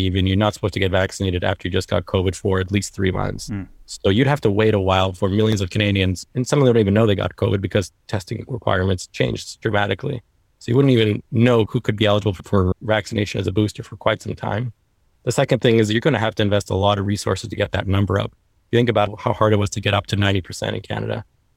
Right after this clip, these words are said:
Speaker 1: We're now around forty, forty, fifty percent across. It's gonna take an immense amount of work to increase that. So you're gonna be excluding a ton and ton of people.
Speaker 2: Mm-hmm.
Speaker 1: And again, it's always gonna be the people who are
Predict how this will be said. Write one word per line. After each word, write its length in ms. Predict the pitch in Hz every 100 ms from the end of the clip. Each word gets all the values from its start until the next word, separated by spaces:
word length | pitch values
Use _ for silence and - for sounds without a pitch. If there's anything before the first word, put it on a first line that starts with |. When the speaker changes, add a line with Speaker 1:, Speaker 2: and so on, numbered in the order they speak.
| 117
Speaker 1:
We're 100 | 104
now 240 | 104 104
around 240 | 101 92
forty, 380 | - 104 101 98
forty, 240 | - 110 95
fifty 240 | 101 -
percent 360 | 110 - 110 104
across. 480 | - 107 104 - - _ _ _ _
It's 140 | - -
gonna 160 | 127
take 140 | 120 110
an 80 |
immense 360 | 101 101 104 110
amount 220 | 104 98
of 60 | 95
work 180 | 95 -
to 80 | 110
increase 400 | 101 - 107 -
that. 300 | 104 107 -
So 180 | -
you're 180 | 104 104
gonna 180 | 131 120
be 80 | 107
excluding 480 | 95 - 110 101 95
a 40 |
ton 280 | - 107 110
and 100 | 95
ton 180 | 104 98
of 140 | 87
people. 380 | 104 92 107 95 _ _ -
Speaker 2:
Mm-hmm. 160 | 113 113
Speaker 1:
And 80 | 117
again, 220 | 131 110
it's 120 | -
always 140 | 160
gonna 200 | 123 117
be 140 | 98 107
the 100 | 98
people 300 | - 104 107
who 140 | 107 95
are 200 | 92